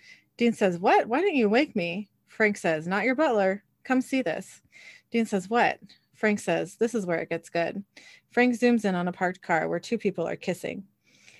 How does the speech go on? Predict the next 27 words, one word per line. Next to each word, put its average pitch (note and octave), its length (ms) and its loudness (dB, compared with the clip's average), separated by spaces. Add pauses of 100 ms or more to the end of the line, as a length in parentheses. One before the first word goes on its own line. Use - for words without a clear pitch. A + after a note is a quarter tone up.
(160)
And A3 260 -2
Dean A#3 240 6
says, F3+ 400 -2 (140)
"Frank, C4+ 360 6
you E4+ 100 4
need D4 160 0
to G3+ 60 0
get F3 140 0
out E3+ 160 0
more." F3 380 -4 (500)
Frank G3+ 160 4
says, E3+ 260 -4
"Not E4 280 0
that." D#3+ 340 -2 (160)
The G#3+ 100 -4
car D4+ 200 4
drives C4+ 260 4
away, F#3 240 2
and F#3 180 -2
suddenly G3 440 0
there's F3+ 420 -2 (340)
a G#3 120 0
woman G3+ 340 4
walking F#3 300 -2
across F3 340 -6
the F3 80 -10
field. F3 420 -8